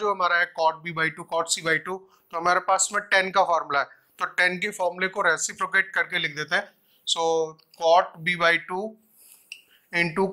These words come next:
cot C by two, and that value is equals to,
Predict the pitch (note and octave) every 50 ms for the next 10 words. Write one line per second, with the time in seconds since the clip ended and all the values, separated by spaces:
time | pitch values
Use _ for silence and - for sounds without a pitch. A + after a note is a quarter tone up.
0 | - F3+ E3 E3 E3+ E3+ - - _ - - - G3 F#3 E3+ D#3+ D3 C3+ - -
1 | B2+ A#2+ - _ _ _ - - - - - E3 D#3+ D#3 D#3 D3 F3 F#3+ F#3 -
2 | - D#3+ E3 D#3+ E3+ F3+ G3 G3+ F3+ F#3+ F3+ _ - F#3 F3+ F3+ F3 - - -
3 | G3 G3+ A3